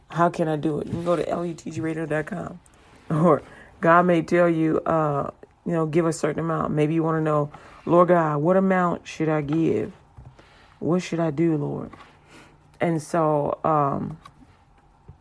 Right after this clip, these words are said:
ask God, you know, and he won't give you something that you can't handle. So you ain't really gotta worry about that.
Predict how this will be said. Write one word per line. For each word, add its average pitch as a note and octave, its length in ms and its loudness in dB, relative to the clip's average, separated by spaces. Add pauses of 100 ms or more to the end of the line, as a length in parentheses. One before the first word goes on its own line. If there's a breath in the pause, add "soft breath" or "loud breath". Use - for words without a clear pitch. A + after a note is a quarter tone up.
(1300 soft breath)
ask G3 280 -2
God, F3+ 360 2
you F#3+ 60 -2
know, E3+ 200 0
and F3+ 220 0
he C#4 160 4
won't C#4 300 4
give G#3 180 2
you G3+ 120 2
something - 320 -2
that D#3+ 180 -4
you F3 80 0
can't D#3+ 300 -2
handle. D3+ 420 -2 (520 soft breath)
So - 160 -2
you F3 160 2
ain't G3 140 2
really E3 180 0
gotta D3+ 200 0
worry D3 160 0
about C#3+ 240 -4
that. D3 180 -12